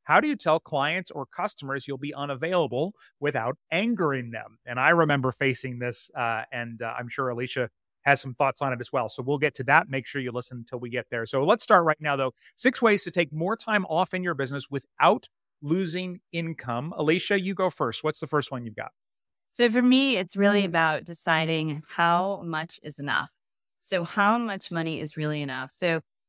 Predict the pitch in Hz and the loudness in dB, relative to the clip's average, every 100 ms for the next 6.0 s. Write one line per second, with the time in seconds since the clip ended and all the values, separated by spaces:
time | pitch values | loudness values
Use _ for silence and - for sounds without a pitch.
0 | _ 196 190 185 180 190 190 208 208 202 | _ -2 4 4 4 2 2 4 4 4
1 | 185 180 180 180 170 165 160 151 - _ | 6 6 6 2 2 2 2 -2 -6 _
2 | _ _ _ _ - 175 180 165 - 175 | _ _ _ _ -2 0 -2 -4 -6 -8
3 | - 180 160 165 165 - 170 170 160 - | -4 -2 0 0 0 0 0 0 -4 -4
4 | 165 160 165 156 160 156 160 156 151 170 | -2 -2 -4 -4 -6 -4 -6 -6 -4 -4
5 | 196 185 156 139 156 175 214 240 247 | -4 -4 -4 -6 -8 -2 0 2 0